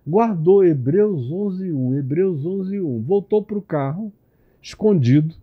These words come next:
porque ele não queria que ninguém soubesse que ele tinha visto ou ouvido aquilo ali.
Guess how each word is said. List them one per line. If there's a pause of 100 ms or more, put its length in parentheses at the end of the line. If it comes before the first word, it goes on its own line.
(340)
porque
ele
não
queria
que
ninguém (320)
soubesse
que
ele
tinha
visto
ou
ouvido
aquilo
ali.